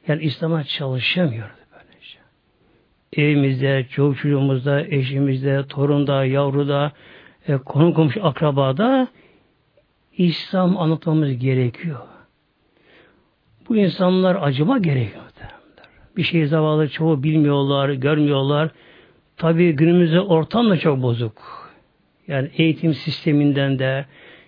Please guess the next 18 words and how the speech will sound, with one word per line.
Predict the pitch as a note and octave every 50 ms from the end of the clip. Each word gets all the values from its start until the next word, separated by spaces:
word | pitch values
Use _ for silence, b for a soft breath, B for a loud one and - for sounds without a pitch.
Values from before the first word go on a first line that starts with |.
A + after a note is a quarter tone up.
| B _
işte | - - - E3+ C#3+ C#3+ C#3+ C3+
bütün | D#3+ C#3+ - - A#3+ G#3+ F3+
her | D3 E3 G#3+ A#3 G#3+
türlü | E3+ - F3 E3+ E3 D#3+ D3+ D#3 F3+ A#3+ D#4 E4+ -
çevrelerde | - - - E3 E3+ D#3+ D#3+ D3 C#3+ C#3 C3 B2+ D3 G#3+ A#3+ B3 B3 A3 b b b b b b b b b _ _ _ _ _ _ - - - -
İslam | - G3 D3+ C#3+ - - B3+ C4+ A3+ -
karşıtı | E3+ E3 C#3 - - D3+ C3 A#2+
bunlar. | A#2 A#2 A2+ A2+ A2 A2+ A2+ - - - - - _ _ _ -
Ters | - A3 G#3+ D#3+ - -
bir | D3 C#3 D3+ C3+ - - - _ _ - D3 E3 E3+ D3+
şeydeyiz. | - D3+ C#3 B2 C#3 F3+ B3+ C4+ A3+ - - _ _ _ _ _ b b b b b b b b b b b b b _ _ _ _ _ _ _ _ _ _ _ _ _ _ _ _ _ _ _ _ _ _ _ _ _ _ _ _ _ _ _ -
Elimizden | - F#3+ G3+ A3 A3+ A3+ A3 G3+ A3+ G#3+ G#3 F#3+
geldiği | F#3 G3 G#3 A3+ B3+ C4 G#3
kadar | - E3 D3+ D#3 G#3+ A#3 B3 B3+ C#4 D#4 E4+ _ _ _ _ _ _ _ _ _ -
Peygamberimiz | - E3+ F3+ F#3+ F3+ G3+ G3 G3 F3+ F#3+ F#3+ F#3 F#3 F3+ F3
Aleyhisselam | F#3+ F3 F3 F3 - - G3 F3+
Hazretleri'ne | E3+ D#3 D3 C3 - E3 D3+ C#3+ D3+ D3+ F3+
de | A#3 B3+ C4+ C4+ C4